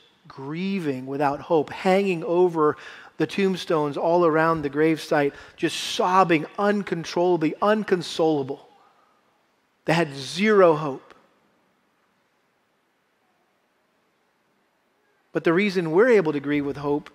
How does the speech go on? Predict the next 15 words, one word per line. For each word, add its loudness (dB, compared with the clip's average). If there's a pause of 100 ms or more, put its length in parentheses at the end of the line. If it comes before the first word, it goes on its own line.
(2000)
even 2
when 2
we're 2
grieving 0
over 2 (1700)
sin 2
and -4
its -4
tragic 2
consequences, -2
is -8
because -2
God 2
is -2
faithful 0